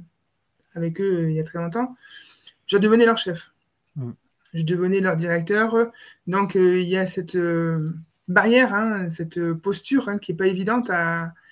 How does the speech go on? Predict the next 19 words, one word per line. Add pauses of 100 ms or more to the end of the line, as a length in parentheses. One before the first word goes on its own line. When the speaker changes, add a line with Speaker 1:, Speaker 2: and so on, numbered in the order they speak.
(260)
Speaker 1:
à
avoir
quand
on
était,
euh, (160)
copain,
entre
guillemets,
et
qu'on
devient,
euh, (260)
directeur
après. (680)
Donc,
c'est
pas
évident.